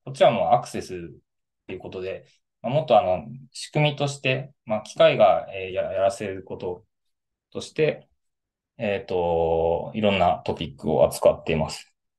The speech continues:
というか、まあ、えー、プロトコルですね。えっと、通信プロトコルの話で、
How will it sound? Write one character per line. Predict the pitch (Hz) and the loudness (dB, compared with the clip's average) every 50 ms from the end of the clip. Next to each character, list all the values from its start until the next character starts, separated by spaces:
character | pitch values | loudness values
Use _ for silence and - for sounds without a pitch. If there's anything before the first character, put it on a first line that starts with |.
| - - | -16 -8
と | - 139 | -6 -2
い | |
う | |
か、 | 135 127 | 0 4
ま | 113 101 90 87 | 4 4 4 4
あ、 | 85 80 | 2 0
え | 92 95 90 87 87 85 | 0 0 -2 -2 -4 -6
ー、 | 87 | -2
プ | - | 0
ロ | 156 165 | 2 2
ト | 165 196 | 2 4
コ | - 170 160 | 4 4 4
ル | 156 | 4
で | 139 139 | 4 0
す | 135 135 - | -2 -4 -8
ね。 | - - - _ _ _ - | -10 -12 -14 _ _ _ -4
え | 113 104 90 | -2 0 0
っ | - | 0
と、 | - 92 | -2 -6
通 | - - 156 | -2 0 0
信 | 143 - 170 165 | 2 2 2 2
プ | 151 160 | 4 4
ロ | 160 160 151 | 4 4 4
ト | 156 - | 2 2
コ | - 117 98 95 | 2 2 2 2
ル | |
の | 87 87 85 | 2 0 -4
話 | - 90 90 82 - - - - 87 85 | -4 -6 -6 -6 -6 -10 -12 -10 -10 -6
で、 | 90 113 123 123 - 69 - | 0 2 2 2 2 -2 -6